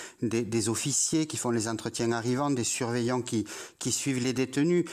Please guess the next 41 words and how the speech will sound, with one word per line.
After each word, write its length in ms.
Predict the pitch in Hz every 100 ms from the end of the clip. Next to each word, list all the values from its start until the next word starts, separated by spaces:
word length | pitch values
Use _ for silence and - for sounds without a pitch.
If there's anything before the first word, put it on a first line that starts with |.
| - -
Il 140 | 131
n'y 80 | 123
a 60 |
pas 180 | 123 147
de, 260 | 123 123 -
de 280 | 110 107 123 135
haine. 460 | 156 156 131 107 113
Je 80 |
veux 60 | 120
dire, 160 | 147 143
les 80 |
représentations 640 | 135 139 143 147 143 - 143
extérieures 800 | 123 - 131 131 139 165 147 127 - -
sont 260 | - - 147
faussées 380 | 190 - 143 139
par 140 | 117
rapport 200 | 117 113
à 40 |
la 80 | 113
prison. 340 | 113 120 113 110 - - -
La 100 | 113
prison 360 | - 120 147 147
est 160 | 123
aussi 260 | 117 - 135
un 60 |
milieu 320 | 127 123 123 123
éminemment 500 | 143 139 131 131 127
humain, 320 | 120 131 170 170 - -
mais 180 | 113 151
on 160 | 135 135
est 100 | 131
limité, 480 | 131 147 147 - 151
effectivement, 720 | 147 120 - 120 117 139 151
par 240 | - 123
des 100 | 120
personnes 200 | 117 113 - 139 139
qui 120 | -
sont 140 | -
en 180 | 120 117
échec 400 | 117 - 127 120
perpétuel, 720 | 117 - 113 - - 151 185